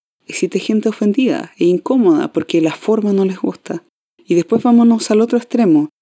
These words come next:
estos movimientos que son violentos. Yo, siendo pacifista, no puedo decir, "Sí, todos vamos a las calles, vamos a quebrar las cosas y romper". No,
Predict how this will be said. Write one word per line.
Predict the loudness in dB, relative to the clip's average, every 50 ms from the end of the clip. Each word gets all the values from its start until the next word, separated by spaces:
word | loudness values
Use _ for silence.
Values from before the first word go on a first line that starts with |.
| _ _
estos | -8 -4 -2 -2 0
movimientos | 2 2 2 4 2 2 0 0 -2 -4 -4 -4 -8 -10 -12 _ _
que | -6 -6
son | -4 -2 0 0 2
violentos. | 2 2 2 0 0 -2 -2 -4 -8 -12 -12 -12 -14 -16 _ _ _ _ _ _ _ _ _ -16 -10
Yo, | -8 -6 -4 -2 0 0 0 2 2 0 -2 -4 _ -6 -6
siendo | -2 0 0 2 2 0 0
pacifista, | -2 -4 -4 -4 -4 -4 -4 -4 -6 -4 -4 -4 -2 -2 -2 0
no | 0 2 4 4 2
puedo | 2 -2 _ -2 0 2 2 2
decir, | 0 0 -2 -2 -2 -2
"Sí, | -2 -2 0 2 2 2 2
todos | 2 2 2 2 2 0
vamos | 0 0 2 2 2
a | 0
las | -2 -4
calles, | -4 -4 -2 -2 0 0 0 2 2
vamos | 2 2 2 2 2
a |
quebrar | 2 0 0 0 0 -2
las | -2 -4 -6 -6
cosas | -6 -4 -4 -4 -4 -6 -6 -4 -2 -2 -2
y | 0 0 0 0 0
romper". | 0 0 0 0 0 -2 -2 -2 -4 -8 _ _ _ _ _ _ _ -18 -8 -4
No, | 0 2 2 2 0 -2